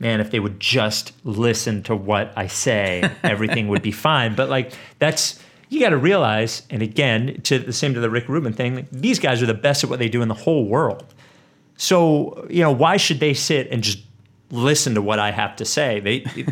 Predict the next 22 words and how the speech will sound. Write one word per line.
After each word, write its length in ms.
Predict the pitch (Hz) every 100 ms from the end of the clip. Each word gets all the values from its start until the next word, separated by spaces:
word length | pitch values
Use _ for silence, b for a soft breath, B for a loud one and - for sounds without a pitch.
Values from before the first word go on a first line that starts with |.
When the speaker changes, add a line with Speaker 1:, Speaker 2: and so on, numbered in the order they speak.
| -
Speaker 1:
<laughs> 40 |
like, 160 | 131 -
that's, 320 | 151 - - _ _
it 160 | 147 135
doesn't 180 | 156
make 120 | 147 135
any 140 | 123
sense. 360 | - 240 131 147
And 100 | 131
I 40 |
would 140 | 135
imagine 500 | 131 135 135 123 123 120 B B -
the 100 | 127
same 340 | - 160 131
thing. 540 | 117 180 180 123 120 B B
You 120 | 139
have 120 | 131
Rick 180 | 117 143
Rubin 280 | 131 156 131
producing 420 | 117 117 113 123
these 200 | 110 107
huge 840 | - - - 170 180 156 123 113